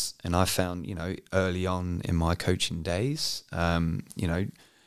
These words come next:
not necessarily trying to shout, but having that, and it just never worked. And, and I looked at it and I thought, well,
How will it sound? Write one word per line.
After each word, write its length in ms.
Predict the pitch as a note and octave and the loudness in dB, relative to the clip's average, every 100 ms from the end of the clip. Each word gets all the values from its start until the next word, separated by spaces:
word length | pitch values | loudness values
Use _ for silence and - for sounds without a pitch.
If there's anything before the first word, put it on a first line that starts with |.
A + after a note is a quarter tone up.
| _ - | _ 0
not 100 | B2+ | 2
necessarily 380 | F#2 G#2 E2 E2 | 2 2 0 -2
trying 400 | - G#2 G2+ F#2+ | 0 2 2 2
to 120 | - | 0
shout, 360 | - F#2 A#2+ A#2 | -2 2 2 2
but 200 | F2 - | 2 2
having 340 | G2+ G2 E2+ | -2 -2 -2
that, 180 | F#2 - | -2 -2
and 80 | G2+ | -2
it 100 | F#2+ | -4
just 200 | G#2 - | -6 -4
never 180 | G#2+ G2 | 0 4
worked. 360 | A2+ C3 - | 4 4 2
And, 160 | G2+ F2+ - | -2 -4 -4
and 100 | G2 | -2
I 60 | |
looked 260 | G2+ D3+ - | 0 0 -2
at 100 | F#2+ | -4
it 100 | F2+ | -4
and 100 | - | -4
I 40 | F#2 | -4
thought, 260 | - G#2+ | 0 2
well, 320 | G#2+ A2 G#2+ | 4 4 2